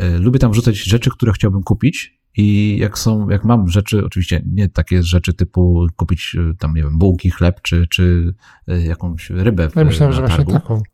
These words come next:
Speaker 1: Nie, nie, nie, to lista zakupów to co innego, tam wrzucam rzeczy i kupuję zazwyczaj, jak się kończą. Natomiast to jest taka lista zakupów większych, no, większych,
Speaker 2: Aha.
Speaker 1: innych, po prostu innych. I jak mam na-, przychodzi mi ochota na coś, zamiast kupić daną rzecz,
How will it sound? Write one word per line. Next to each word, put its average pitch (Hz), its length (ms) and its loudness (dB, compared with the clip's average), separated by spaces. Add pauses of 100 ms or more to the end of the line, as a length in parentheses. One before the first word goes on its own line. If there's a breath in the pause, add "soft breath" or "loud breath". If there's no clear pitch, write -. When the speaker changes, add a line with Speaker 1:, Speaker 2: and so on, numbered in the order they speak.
(120)
Speaker 1:
Nie, 127 640 2
nie, 95 320 2
nie, 95 200 0
to 82 140 -4
lista 92 240 -4
zakupów 120 300 -4
to 107 100 -4
co 104 120 0
innego, 120 320 2
tam 92 200 0
wrzucam 101 360 -2
rzeczy 139 220 0
i - 20 2
kupuję 117 380 2
zazwyczaj, 92 440 0 (400 soft breath)
jak 90 100 -2
się - 100 -2
kończą. 95 360 2 (640 loud breath)
Natomiast 117 440 2
to 127 80 4
jest 113 140 2
taka 120 180 0
lista 110 340 2
zakupów 104 480 0
większych, 101 680 -2 (100)
no, - 360 -6
większych, 240 420 2
Speaker 2:
Aha. 170 100 6
Speaker 1:
innych, 113 380 2
po 107 100 -4
prostu 123 280 -4
innych. 117 340 2 (380)
I 143 120 4
jak 135 340 2
mam 151 180 2 (160)
na-, 110 300 -2 (100)
przychodzi 98 400 2
mi 87 100 -2
ochota 98 340 0
na 82 160 2
coś, - 340 -8 (140)
zamiast 117 260 0
kupić 131 280 0
daną 98 240 0
rzecz, 90 340 -4